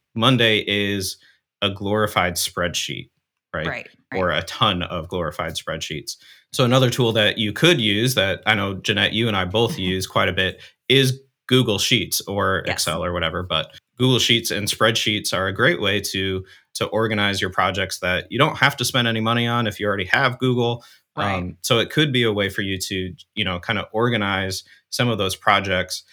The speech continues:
Speaker 1: You know, Google has even made updates to its,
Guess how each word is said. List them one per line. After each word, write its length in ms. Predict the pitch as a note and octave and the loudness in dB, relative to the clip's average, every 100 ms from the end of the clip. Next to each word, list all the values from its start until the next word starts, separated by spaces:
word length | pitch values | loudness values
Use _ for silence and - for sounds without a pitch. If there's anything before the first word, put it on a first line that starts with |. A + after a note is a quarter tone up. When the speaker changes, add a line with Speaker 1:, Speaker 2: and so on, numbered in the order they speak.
| - _ | -20 _
Speaker 1:
You 80 | G#2 | -4
know, 140 | F#2+ | -2
Google 340 | F#2+ A#2 A2 G#2 | -2 0 0 2
has 380 | G2 F#2+ F2+ - | 0 0 -4 -2
even 240 | G#2+ G2+ | -2 0
made 300 | F#2+ G2+ F#2+ F#2+ | 2 2 2 -2
updates 640 | F#2+ G2+ G2 - - - _ | 0 0 0 0 -6 -8 _
to 240 | - G#2 G2+ | -6 -2 0
its, 440 | F#2+ - - | -2 -4 -6